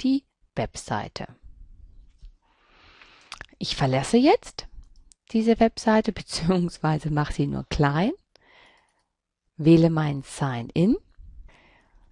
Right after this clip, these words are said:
der sich jetzt anmeldet bei den Microsoft Online Services. Und wenn ich jetzt hier auf die Unternehmensportale gehe, dann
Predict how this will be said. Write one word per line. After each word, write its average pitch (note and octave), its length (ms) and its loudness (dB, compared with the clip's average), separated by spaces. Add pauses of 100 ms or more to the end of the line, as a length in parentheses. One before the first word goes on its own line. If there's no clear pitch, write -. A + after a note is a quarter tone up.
(120)
der C#3+ 140 4
sich - 240 -8
jetzt - 240 -8
anmeldet A#3 800 2 (400)
bei G3 100 2
den F#3 160 2
Microsoft F#3 640 -4
Online E3 460 -4
Services. E3 920 -4 (1600)
Und D#3+ 260 -2
wenn C#3 160 0
ich C3 200 -6
jetzt - 300 -12
hier C#3+ 380 0
auf - 100 -12
die - 100 -12
Unternehmensportale F#3+ 1300 -2
gehe, E3+ 500 0 (3250)
dann D#4+ 160 0